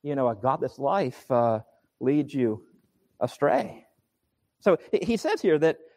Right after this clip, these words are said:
you know, this, this message is, uh, a wise one. The preacher seeks to find words of delight. And I think most significantly, um, you, you, you have here the, the statement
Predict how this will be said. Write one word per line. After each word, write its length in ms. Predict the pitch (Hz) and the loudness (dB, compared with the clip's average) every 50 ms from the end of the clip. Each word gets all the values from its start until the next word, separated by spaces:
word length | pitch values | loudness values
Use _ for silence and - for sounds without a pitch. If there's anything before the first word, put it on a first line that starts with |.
| _ _ | _ _
you 140 | - 220 208 | -2 0 2
know, 160 | 180 185 185 - | 2 0 0 -2
this, 260 | 156 165 202 196 - - | 2 4 4 4 4 2
this 220 | 165 190 185 - - - - | 0 0 0 0 -8 -12 -6
message 500 | 170 196 208 220 - 180 175 175 185 - | 0 2 2 4 4 2 -2 -2 -4 -2
is, 320 | - 151 147 147 139 139 | 2 2 2 2 0 0
uh, 260 | 156 143 143 139 135 131 - _ _ _ _ _ _ _ _ | 2 2 4 2 2 0 -6 _ _ _ _ _ _ _ _
a 80 | 123 120 | -6 -2
wise 360 | 120 127 127 139 165 180 175 | 0 2 2 2 2 0 -2
one. 220 | 170 185 226 294 - _ _ _ _ _ _ - | -4 -8 -10 -10 -14 _ _ _ _ _ _ -2
The 100 | 143 123 | -2 0
preacher 500 | - 170 165 151 - - 147 135 120 - _ _ _ _ _ _ _ _ _ _ | 2 0 0 0 0 0 -4 -4 -4 -6 _ _ _ _ _ _ _ _ _ _
seeks 400 | _ - - - 202 196 196 - | _ -14 -2 -2 -2 -2 -2 -4
to 100 | - 175 | -4 -6
find 500 | 156 - 180 170 175 175 175 180 170 147 | 0 4 4 4 4 4 0 -2 -4 -2
words 380 | 135 147 160 170 170 165 139 165 | 2 6 6 6 6 4 2 -2
of 140 | 160 135 131 | -6 0 0
delight. 520 | 147 143 147 143 160 208 262 247 - - _ _ _ _ - - | 0 2 2 2 0 0 -2 -4 -10 -20 _ _ _ _ -8 -4
And 140 | 269 269 - | -4 -2 -2
I 60 | 254 - | -4 -4
think 220 | 339 349 285 262 | -6 -8 -6 -2
most 260 | 294 294 320 330 - | 0 2 0 0 0
significantly, 800 | 302 262 269 302 339 - 294 202 170 131 110 120 117 113 147 175 - _ _ _ _ _ _ _ _ _ _ _ - | -6 -10 -6 -6 -6 -6 -4 -4 -4 -2 -2 -2 -2 -4 -4 -6 -10 _ _ _ _ _ _ _ _ _ _ _ 2
um, 260 | 143 147 147 147 - - - _ _ _ _ _ _ _ _ _ _ _ _ _ _ _ _ _ _ _ _ _ _ _ _ _ _ _ - | 4 4 4 2 0 -8 -18 _ _ _ _ _ _ _ _ _ _ _ _ _ _ _ _ _ _ _ _ _ _ _ _ _ _ _ -6
you, 200 | 151 165 156 - - - | -2 0 0 0 -2 -2
you, 160 | 156 170 147 - | -2 -2 0 2
you 120 | 170 175 165 | 0 0 0
have 340 | - 254 247 285 302 277 | 0 -4 -2 -2 -2 -4
here 420 | - - 135 123 117 113 123 143 - _ _ _ _ _ _ | -2 -2 0 0 2 0 0 -4 -6 _ _ _ _ _ _
the, 400 | - 139 147 147 143 143 139 147 - _ - | -4 -2 0 0 0 -2 -4 -6 -10 _ -6
the 140 | 131 147 143 | -4 -4 -4
statement 680 | - - - 208 240 262 - - 120 117 131 127 - | -4 -2 4 4 4 4 4 -2 -6 -8 -8 -10 -12